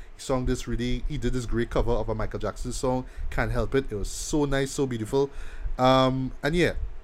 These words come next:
So acting was on point, cameos was on point, cinematography and just how the shots look together, you know, all, all together really beautiful, really gorgeous. You know, you could tell it's like a love letter to both Italy and New York.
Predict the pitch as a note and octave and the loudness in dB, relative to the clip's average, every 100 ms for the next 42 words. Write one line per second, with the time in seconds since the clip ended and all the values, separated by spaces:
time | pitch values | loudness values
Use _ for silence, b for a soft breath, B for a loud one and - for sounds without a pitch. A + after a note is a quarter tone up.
0 | - - - - - - - - C#3+ C3+ | -12 -14 -10 -10 -12 -6 -6 2 4 6
1 | C#3 C#3+ D#3+ D#3+ C#3+ C#3 E3 D3 - D3+ | 6 4 4 4 2 2 0 0 0 -2
2 | C3 C3+ C#3 B2+ B2+ C#3 B2+ B2+ b b | 0 0 0 0 0 0 -2 -4 b b
3 | - D3+ D#3 D#3+ C3+ B2+ - D#3 C#3 A#2 | -2 0 2 4 2 2 -4 -2 0 0
4 | B2 D3+ C3+ A#2+ - C3 - B2+ - C3+ | -2 0 -2 -2 -2 -4 -2 -8 -6 -6
5 | A#2+ A#2 A#2 b b b - B2+ A2+ G#2+ | -2 -2 -2 b b b -4 -2 -2 0
6 | A#2+ B2 B2+ B2+ C3+ A#2 A#2+ A2+ G#2+ A2+ | 2 2 2 2 0 0 0 0 -2 -2
7 | A#2+ A2+ G#2+ G2+ B2+ A2 A2 A2 G#2 A2+ | -2 -2 -2 -2 0 -2 -2 -2 -2 -2
8 | A#2+ - - b b b A#2+ A2+ C3 C3+ | -6 -6 -6 b b b -4 -2 -2 0
9 | D3+ C#3 C#3 B2+ B2 A#2 A2 A2+ - C#3 | 2 2 2 2 2 2 0 -2 -2 0
10 | G#2+ B2 - A#2 - A#2 A#2+ - A2+ A2+ | 0 -2 -4 -4 -4 -4 -4 -4 -4 -4
11 | A2 G#2 G#2 | -4 -4 -4